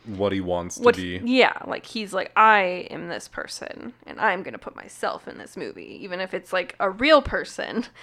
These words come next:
Speaker 2: <laughs> that he's writing for. Like, they all sound the same and talk the same, so that's my issue with him, like,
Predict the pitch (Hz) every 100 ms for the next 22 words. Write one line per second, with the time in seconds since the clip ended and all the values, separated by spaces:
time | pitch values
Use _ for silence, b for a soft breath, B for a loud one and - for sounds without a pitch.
0 | - - - - 185 175 170 160 - 101
1 | 196 - 120 113 - - 196 156 185 -
2 | 175 156 165 - - - - - - -
3 | - - - - - - - - - -
4 | - B B B B B 240 240 214 131
5 | 170 - 135 101 - - 98 87 92 -